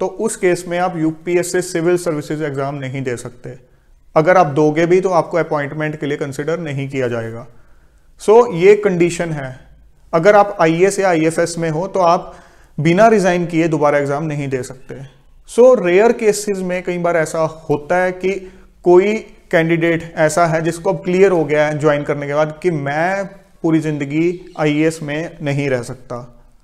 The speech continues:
मुझे आईआरएस ज्वाइन करना है या कोई और जॉब ज्वाइन करनी है, but रहना मुझे ग्रुप ए सिविल सर्वेंट ही है। तो ऐसे केस में हो सकता है वो एक बोल्ड स्टेप ले ले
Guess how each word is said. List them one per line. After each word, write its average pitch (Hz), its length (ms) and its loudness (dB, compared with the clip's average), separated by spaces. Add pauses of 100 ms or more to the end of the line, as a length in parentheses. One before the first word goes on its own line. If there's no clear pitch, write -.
(300)
मुझे 180 560 0 (260)
आईआरएस 165 440 4
ज्वाइन 135 240 -4
करना 131 240 -6
है 135 80 -2
या 156 80 2
कोई 175 180 0
और 160 400 0
जॉब 139 280 2
ज्वाइन 131 200 -6
करनी 127 260 -10
है, 127 60 -10 (120)
but 185 120 4
रहना 180 340 2
मुझे 175 260 0
ग्रुप 165 360 -4
ए 170 140 0
सिविल 147 300 -4
सर्वेंट 131 380 -4
ही 170 140 -2
है। 123 220 -6
तो 185 240 -4
ऐसे 190 280 2
केस 202 280 0
में 202 60 -6
हो 196 60 -4
सकता 190 280 -6
है 202 60 2
वो 190 320 0
एक 170 200 -2
बोल्ड 151 260 0
स्टेप 156 300 -4
ले 135 140 0
ले 151 200 0